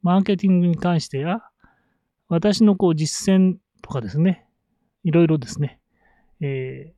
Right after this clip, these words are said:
発信するメルマガを始めましたので、えー、まあ、よかったら登録お願いします。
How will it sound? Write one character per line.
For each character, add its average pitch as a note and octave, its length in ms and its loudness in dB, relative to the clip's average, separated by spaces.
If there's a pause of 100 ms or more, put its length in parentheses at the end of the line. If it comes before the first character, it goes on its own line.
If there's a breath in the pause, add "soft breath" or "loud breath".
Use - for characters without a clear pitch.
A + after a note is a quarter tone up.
(840)
発 - 280 -2
信 D#3+ 220 0
す - 140 -6
る A3 140 -2 (180)
メ D3+ 140 0
ル D3+ 120 2
マ D3+ 120 2
ガ D3 100 0
を D3 80 -2
始 D3 180 -4
め D3 80 -2
ま C#3+ 180 -4
し - 80 -12
た B2+ 100 -12
の C#3 120 -8
で、 G3+ 220 0 (500)
え C3+ 420 -8
ー、 E3 40 -6
ま F3 100 0
あ、 C#3 60 -2
よ D#3+ 100 0
か F3 100 0
っ D#3 60 -2
た D3 100 -6
ら C3 40 -4
登 C#3+ 240 -2
録 C#3 300 -4
お C#3 60 -8
願 B2+ 240 -10
い A#2+ 60 -16
し - 180 -12
ま D#3 100 -4
す。 - 180 -16